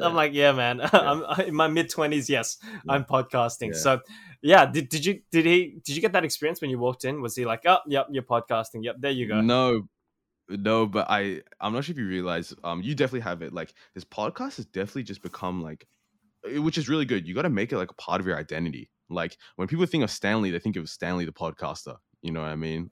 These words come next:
Speaker 2: Or, you know,
Speaker 1: Oh, really?
Speaker 2: like
Speaker 1: Oh, man, that's crazy.
Speaker 2: <laughs> Like, I, like, all my friends, especially 'cause, um, I'm, like, I fail-, I graduated high school maybe three years ago, but due to covid and stuff, you don't really get to see 'em a lot. So whenever I go to, like,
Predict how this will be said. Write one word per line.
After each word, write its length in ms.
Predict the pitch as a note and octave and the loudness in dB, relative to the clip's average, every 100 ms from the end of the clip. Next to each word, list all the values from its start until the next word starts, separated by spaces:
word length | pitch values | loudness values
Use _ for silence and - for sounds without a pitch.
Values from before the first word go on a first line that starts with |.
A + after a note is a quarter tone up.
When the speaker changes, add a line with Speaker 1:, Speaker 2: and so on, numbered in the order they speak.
| - | -8
Speaker 2:
Or, 300 | D#2 D2 - - _ | -8 -8 -12 -20 _
you 140 | - D#2+ | -10 -8
know, 80 | D2 | 4
Speaker 1:
Oh, 220 | C#3+ C#3+ | 6 6
really? 280 | A2 E3 G#3+ | 4 2 2
Speaker 2:
like 80 | G#3 F3 - D#3 | 0 -6 -8 -4
Speaker 1:
Oh, 120 | F#2+ | -2
man, 280 | B2+ B2 - A2 - | 2 2 0 -2 0
that's 200 | C3+ C3 | 0 2
crazy. 440 | E3+ C#3 E3+ F3 G2 E3+ - | 4 4 2 0 -2 -2 -2
Speaker 2:
<laughs> 560 | D3 G3 G3 D3 A#2+ C4+ | -6 -4 -4 -4 -8 -8
Like, 240 | G#2+ G2 - | -6 -6 -2
I, 140 | A2 A#2 | 0 0
like, 280 | F2+ A2+ | -2 -6
all 120 | B2+ C3+ | -4 -2
my 140 | D3 | -2
friends, 340 | C#3 B2+ A#2 | 0 0 0
especially 320 | - B2 A#2+ A#2 | -2 -6 -6 -4
'cause, 240 | B2 F#2+ - | -4 -4 -6
um, 240 | F2 D#2+ - | -6 -6 -6
I'm, 240 | F#2+ F#2+ E2+ | -4 -2 -4
like, 240 | D#2 - _ - | -10 -16 _ -12
I 120 | E2+ | -12
fail-, 300 | - G2 F2 - | -4 -2 -2 -6
I 60 | |
graduated 380 | F2+ G2+ G2+ E2+ | -2 -2 0 -2
high 180 | E2+ D#2+ | -2 -4
school 200 | - E2+ | -6 -8
maybe 300 | D#2+ D2+ D2+ - - | -8 -8 -12 -14 -10
three 140 | F2 | -6
years 180 | E2+ F2 | -4 -4
ago, 100 | G2 | -6
but 140 | E2+ | -8
due 100 | E2 | -8
to 80 | E2+ | -8
covid 400 | E2 F#2+ F#2+ F#2 | -6 -2 0 0
and 100 | F#2 | -4
stuff, 220 | - F2+ - | -4 -6 -6
you 60 | |
don't 140 | F2 E2 | -6 -4
really 140 | E2 | -4
get 80 | D#2 | -6
to 80 | C#2+ | -10
see 180 | - F#2 | -6 -4
'em 120 | G#2+ | -2
a 40 | |
lot. 200 | A#2 C3 - - - | -2 -4 -8 -20 -14
So 200 | - F2 | -6 -4
whenever 300 | F2 G2+ A2 | -2 -2 0
I 160 | E2+ F2+ | -2 -2
go 180 | F2+ F#2 | -4 -6
to, 100 | |
like, 100 | F#2 | -8